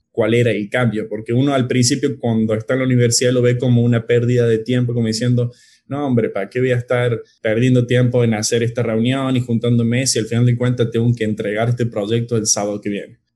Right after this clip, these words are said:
Pero cuando lo, realmente lo implementas en un ambiente laboral, ves ciertos beneficios cuando se termina esa curva de aprendizaje, cuando te toca, ¿viste? Con, con grupos de personas que no lo han implementado,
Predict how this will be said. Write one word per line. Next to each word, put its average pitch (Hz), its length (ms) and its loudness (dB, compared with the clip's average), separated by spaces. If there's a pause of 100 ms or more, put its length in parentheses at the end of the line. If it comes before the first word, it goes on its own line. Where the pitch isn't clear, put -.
Pero 110 280 -2
cuando 107 560 0
lo, 107 300 2
realmente 131 500 0
lo 123 140 4
implementas 117 1000 0
en 113 160 -2
un 110 100 2
ambiente 117 400 4
laboral, 117 600 0 (100)
ves 120 360 0
ciertos 110 440 -4
beneficios 110 880 -4 (300)
cuando 104 280 -2
se 110 240 0
termina 120 440 0
esa 123 260 -2
curva 131 300 0
de 117 60 2
aprendizaje, 117 640 -2
cuando 104 260 -4
te 101 120 -12
toca, 107 320 -4
¿viste? 110 240 -4
Con, 101 400 -10
con 113 180 -4
grupos 120 300 2
de 107 60 -2
personas 123 420 0
que 120 120 0
no 117 200 2
lo 127 100 2
han 127 100 2
implementado, 120 800 0